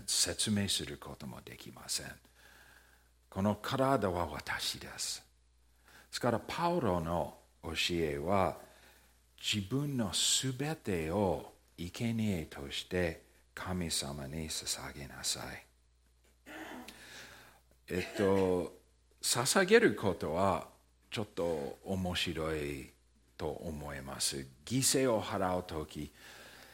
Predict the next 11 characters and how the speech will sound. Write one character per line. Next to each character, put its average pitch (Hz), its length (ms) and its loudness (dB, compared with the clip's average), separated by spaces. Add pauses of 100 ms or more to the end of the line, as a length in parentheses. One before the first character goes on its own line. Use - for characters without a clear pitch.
え 92 180 -2
っ - 40 -20
と、 92 360 0 (260)
何 135 260 2
か 110 180 2
を 95 140 4
捧 190 480 2
げ 160 120 0
て 71 200 -6
か 76 220 -4
ら、 92 320 2